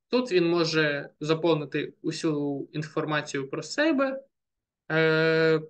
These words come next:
прочитати базову якусь інформацію про застосунок і відстежувати прогрес, е, за допомогою вимірів власного тіла. Е,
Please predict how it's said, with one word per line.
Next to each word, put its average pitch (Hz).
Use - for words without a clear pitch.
прочитати 170
базову 156
якусь 151
інформацію 151
про 160
застосунок 220
і 165
відстежувати 175
прогрес, 160
е, 139
за 139
допомогою 165
вимірів 160
власного 147
тіла. 139
Е, 151